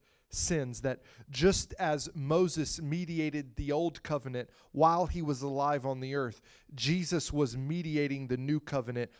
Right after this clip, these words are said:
while he was alive on the earth. What do I mean? Well, you say, "Well, nobody had forgiveness of sins until Jesus died,"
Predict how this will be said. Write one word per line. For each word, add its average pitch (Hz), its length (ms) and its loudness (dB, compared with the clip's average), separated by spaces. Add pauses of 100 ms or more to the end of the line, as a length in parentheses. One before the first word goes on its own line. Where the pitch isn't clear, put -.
while 135 460 6
he 151 160 -2
was 131 180 -4
alive 123 420 0
on 113 160 -6
the 110 160 -4
earth. - 320 -10 (2750)
What 165 140 8
do 160 80 10
I 147 160 10
mean? 143 380 -2 (440)
Well, 139 400 6
you 160 140 0
say, 151 240 4
"Well, 139 160 0
nobody 175 400 4
had 147 320 2
forgiveness 143 560 -4
of 127 100 -8
sins 175 420 0
until 131 260 -4
Jesus 123 460 -6
died," 135 380 0